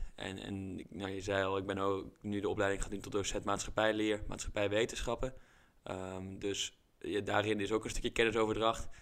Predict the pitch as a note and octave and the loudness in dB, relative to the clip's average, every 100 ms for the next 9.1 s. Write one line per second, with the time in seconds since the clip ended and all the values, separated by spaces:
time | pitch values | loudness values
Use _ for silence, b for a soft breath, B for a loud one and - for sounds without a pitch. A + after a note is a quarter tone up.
0 | B - G2+ G2+ - G#2 - G2+ G#2 G2+ | B -2 0 0 4 2 4 0 0 0
1 | - - - G2 G2 G2 G2 G2 G2 G2 | -8 -12 -12 -10 -8 -6 -6 -6 -6 -6
2 | G2 G2 - G2 G2 G2 G2 G2+ A#2 B2+ | -6 -6 -4 -4 -4 -6 -6 -4 -2 -2
3 | A2+ A2+ A#2+ A#2 - A#2+ A2+ B2 b b | -2 2 4 4 2 0 -2 -6 b b
4 | b b - F#2 F#2+ G2 G#2+ G#2 G2 G#2 | b b -8 -4 -4 -2 0 0 2 -2
5 | - C3 B2+ A#2 G#2 - A#2+ G#2 - G#2+ | -2 4 6 6 0 -4 -4 -4 0 2
6 | G#2+ G#2 G2 G#2 A#2 C3+ - B B B | 4 4 4 4 4 4 -4 B B B
7 | - G2 F#2+ G2 G2 G2 G2 G2+ G2 F#2+ | -4 -4 0 -2 0 -2 -2 -2 0 -2
8 | F#2 b b _ - F#2+ F#2+ C2 - A1 | -6 b b _ 0 2 2 0 -2 -4